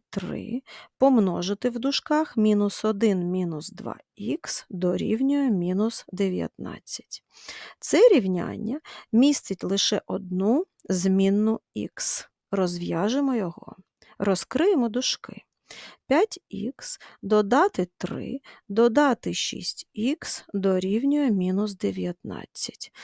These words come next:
Зведемо подібні доданки. Одинадцять ікс дорівнює мінус двадцять два. Знайдемо корінь цього рівняння. Ікс дорівнює мінус два.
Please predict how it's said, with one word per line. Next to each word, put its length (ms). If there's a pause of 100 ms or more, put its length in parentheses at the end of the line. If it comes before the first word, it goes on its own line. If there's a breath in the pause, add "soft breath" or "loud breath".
(200 loud breath)
Зведемо 480
подібні 520
доданки. 800 (480)
Одинадцять 800
ікс 520
дорівнює 760
мінус 480
двадцять 540
два. 320 (460 loud breath)
Знайдемо 540
корінь 360
цього 300
рівняння. 720 (280)
Ікс 340
дорівнює 800 (220 loud breath)
мінус 640 (120)
два. 440